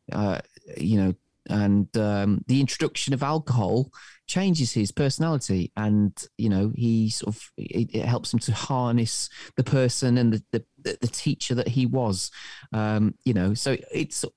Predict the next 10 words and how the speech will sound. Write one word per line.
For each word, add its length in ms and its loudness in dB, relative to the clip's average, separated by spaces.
has 280 -2
positive 520 0
effects, 500 -8
but 140 -4
like 180 0
anything, 480 0
you 140 0
know, 260 2
it, 200 -6
it 180 -2